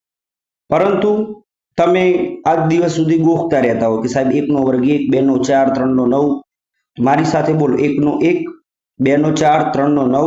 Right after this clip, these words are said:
ચારનો સોળ, પાંચનો પચીસ, છનો છત્રીસ, સાતનો ઓગણપચાસ,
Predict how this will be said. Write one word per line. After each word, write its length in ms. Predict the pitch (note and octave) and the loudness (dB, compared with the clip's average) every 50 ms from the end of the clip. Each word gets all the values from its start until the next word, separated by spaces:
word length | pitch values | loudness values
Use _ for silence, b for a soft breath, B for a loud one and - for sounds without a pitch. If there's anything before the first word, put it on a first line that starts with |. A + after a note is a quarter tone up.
| D#3+ D3+ | 0 -2
ચારનો 380 | D3+ - C#3 C3+ C3+ C#3 C3+ B2+ | 0 0 0 2 2 2 0 0
સોળ, 260 | B2 C#3+ D3+ D#3+ D#3+ D#3+ D#3+ - | 0 0 0 0 0 -2 -4 -2
પાંચનો 380 | - C#3 C#3+ C#3+ C#3 C3+ B2+ A#2 A2+ | 0 0 0 2 0 0 -2 -2 -2
પચીસ, 380 | C3+ D3 - - C#3+ B2 B2+ - - - - _ _ _ _ _ _ - | -2 -2 -2 -2 -2 -2 -2 -4 -8 -12 -18 _ _ _ _ _ _ -8
છનો 300 | - - D3 D#3+ E3 E3 D#3 | -4 -2 0 0 2 0 0
છત્રીસ, 480 | D#3+ D#3+ D#3+ - - E3 F3+ F3+ - | 0 -2 -2 -2 0 0 0 2 2
સાતનો 320 | - D3 C#3+ C#3+ - D#3+ D#3 D3+ | 0 0 0 0 0 0 0 0
ઓગણપચાસ, 580 | D3+ D#3 E3 E3 D#3+ E3 D#3+ E3+ E3 E3+ E3+ | 2 0 0 0 0 0 0 0 0 0 -2